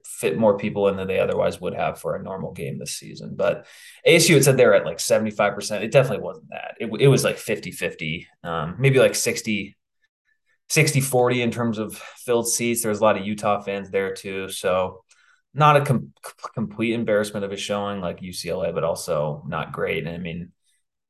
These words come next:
if you're a fan, I'm not gonna blame you for not going to these games. Um, you know, they're one and three right now. We said when, we said after the Eastern Michigan game, they're looking one and five right in the face.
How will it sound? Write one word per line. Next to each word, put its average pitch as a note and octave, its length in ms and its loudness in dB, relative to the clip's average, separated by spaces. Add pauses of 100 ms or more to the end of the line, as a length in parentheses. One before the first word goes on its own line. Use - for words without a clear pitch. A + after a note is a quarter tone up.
(340)
if - 40 -20
you're A#2 140 4
a A#2 40 4
fan, A2 680 2 (100)
I'm A2+ 180 -4
not G#2 200 0
gonna A2 100 -4
blame G2+ 280 -2
you G2 80 -6
for G2+ 100 -10
not F#2 160 -4
going F#2 160 -4
to F2+ 60 -6
these F2 180 -8
games. F2+ 720 -6
Um, C#2+ 580 -6 (200)
you G2 120 -10
know, F#2+ 120 -4
they're F#2+ 120 -2
one A2 200 2
and G#2+ 120 0
three G2+ 140 -2
right F#2+ 240 2
now. F2+ 580 -6 (140)
We F#2 80 -12
said F#2+ 300 2
when, F#2 260 -2
we A2 100 0
said B2 200 6
after A#2 260 4
the A2+ 100 2
Eastern A2+ 280 0
Michigan G2+ 400 -4
game, F#2 560 -6
they're F#2 460 0 (200)
looking G2 300 -2
one G2 200 -2
and F#2+ 120 -6
five F2+ 540 0 (1040)
right G2 200 2
in - 80 -2
the A2 60 -2
face. F#2 640 2